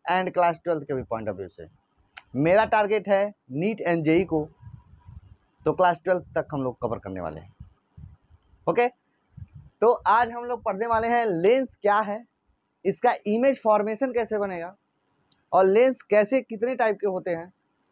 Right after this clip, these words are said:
अगर किसी लेंस के पास अगर ऑब्जेक्ट धीरे धीरे पास लेके आए, इनफाइनाइट से अगर पास लेके आए, तो इमेज पर क्या इफेक्ट होने वाला है, इसके बारे में हम देखते हैं। हम लोग देखे हैं ना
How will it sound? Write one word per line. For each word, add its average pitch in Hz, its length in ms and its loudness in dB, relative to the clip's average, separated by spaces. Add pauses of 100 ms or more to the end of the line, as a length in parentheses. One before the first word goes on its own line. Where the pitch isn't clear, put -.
(640)
अगर 233 220 4
किसी 269 260 0
लेंस 247 380 2 (360)
के 233 120 4
पास 190 400 2 (480)
अगर 196 240 2 (100)
ऑब्जेक्ट 208 540 -2
धीरे 214 440 -6
धीरे 208 320 2
पास 185 300 0
लेके 160 160 -2
आए, 143 80 2
इनफाइनाइट 208 600 -2
से 254 60 -2
अगर 220 140 -2
पास 202 300 2
लेके 196 180 0
आए, 180 120 4
तो 156 180 -2
इमेज 269 340 4
पर 254 120 2
क्या 233 180 0
इफेक्ट 226 480 0
होने 185 240 0
वाला 165 260 2
है, 147 160 -8 (880)
इसके 233 240 2
बारे 196 200 4
में 170 80 -4
हम 139 100 -4
देखते 104 260 -10
हैं। 85 100 -20 (1500)
हम 202 100 2
लोग 240 140 4
देखे 247 160 4
हैं 269 80 4
ना 269 140 -6